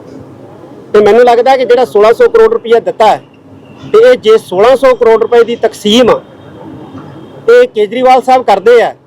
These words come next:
ਤੇ ਹਜ਼ਾਰ ਕਰੋੜ ਰੁਪਈਆ ਜਿਹੜਾ ਇਹ ਐਡਵਰਟਾਈਜ਼ਮੈਂਟ ਤੇ ਲਾਉਣਗੇ ਤੇ ਪੱਲੇ ਜਿਹੜਾ ਸਿਰਫ ਛੇ ਸੌ ਕਰੋੜ ਹੀ ਪੈਣਾ। ਇਸ ਲਈ ਅਪੀਲ ਹੈ ਵੀ ਚਲੋ ਦਿੱਤਾ ਤਾਂ ਬਹੁਤ ਘੱਟ ਹੈ, ਪਰ ਜਿਹੜਾ ਵੀ ਦਿੱਤਾ ਹੈਗਾ, ਇਹ ਸਿੱਧਾ ਜਿਹੜੇ ਪੀੜਤ ਨੇ, ਚਾਹੇ ਉਹ ਕਿਸਾਨ ਹੈ, ਮਜ਼ਦੂਰ ਹੈ, ਛੋਟੇ ਦੁਕਾਨਦਾਰ ਹੈ, ਜਿਹੜੇ ਵੀ ਪ੍ਰਭਾਵਿਤ ਹੋਏ ਆ, ਉਹਨਾਂ ਦੇ ਸਿੱਧਾ ਖਾਤਿਆਂ 'ਚ ਪਾਏ ਜਾਣ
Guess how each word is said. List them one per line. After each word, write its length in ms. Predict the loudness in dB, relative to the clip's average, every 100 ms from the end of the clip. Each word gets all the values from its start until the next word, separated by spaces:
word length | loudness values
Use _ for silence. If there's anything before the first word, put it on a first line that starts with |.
| _ _ -20 -20 -20 -20 -20 -20 -20 -4
ਤੇ 100 | 0
ਹਜ਼ਾਰ 460 | 0 0 0 0 0
ਕਰੋੜ 280 | 0 2 2
ਰੁਪਈਆ 320 | 0 0 0
ਜਿਹੜਾ 220 | 2 0
ਇਹ 200 | 2 2
ਐਡਵਰਟਾਈਜ਼ਮੈਂਟ 680 | 2 0 0 0 -2 0 0
ਤੇ 120 | 0
ਲਾਉਣਗੇ 420 | 2 2 2 0
ਤੇ 120 | 0 0
ਪੱਲੇ 300 | -2 0 0
ਜਿਹੜਾ 180 | 0 0
ਸਿਰਫ 300 | 0 -2 -2
ਛੇ 180 | -2
ਸੌ 160 | 0 -2
ਕਰੋੜ 200 | -2 -2
ਹੀ 40 |
ਪੈਣਾ। 300 | -2 -4 -6 -10 -18 -20 -20 -20 -20 -20 -20 -20 -20 -16 -2 0
ਇਸ 80 | 2
ਲਈ 200 | 0 0
ਅਪੀਲ 380 | -2 -2 -2 0
ਹੈ 120 | 0
ਵੀ 120 | -2
ਚਲੋ 360 | 0 2 2 -2 -12 -8
ਦਿੱਤਾ 220 | -4 0 0
ਤਾਂ 120 | 0
ਬਹੁਤ 260 | 2 0 0 -2
ਘੱਟ 140 | 0
ਹੈ, 100 | -2
ਪਰ 160 | -2 -2
ਜਿਹੜਾ 240 | 0 0
ਵੀ 120 | -2
ਦਿੱਤਾ 300 | -4 -2 0
ਹੈਗਾ, 240 | 0 0 0
ਇਹ 240 | 2 0
ਸਿੱਧਾ 460 | 0 -2 0 0 -6 _ _ _ -14 -2
ਜਿਹੜੇ 300 | 0 2 0
ਪੀੜਤ 400 | -2 -4 -2 0
ਨੇ, 180 | 2
ਚਾਹੇ 220 | 2 2 2
ਉਹ 100 | 0
ਕਿਸਾਨ 500 | -2 -2 0 0 2
ਹੈ, 140 | 0
ਮਜ਼ਦੂਰ 480 | 0 -4 -2 2 2
ਹੈ, 160 | 0 -2
ਛੋਟੇ 300 | -4 0 0
ਦੁਕਾਨਦਾਰ 600 | 0 -2 0 2 2 2
ਹੈ, 140 | 0
ਜਿਹੜੇ 240 | 2 0
ਵੀ 120 | 0 -4
ਪ੍ਰਭਾਵਿਤ 500 | -4 0 0 0 0
ਹੋਏ 180 | 2
ਆ, 80 | 2
ਉਹਨਾਂ 240 | 2 0 0
ਦੇ 100 | -4
ਸਿੱਧਾ 260 | -2 -4
ਖਾਤਿਆਂ 400 | -2 -4 0 0
'ਚ 60 | 0
ਪਾਏ 260 | -2 -4
ਜਾਣ 220 | -2 -4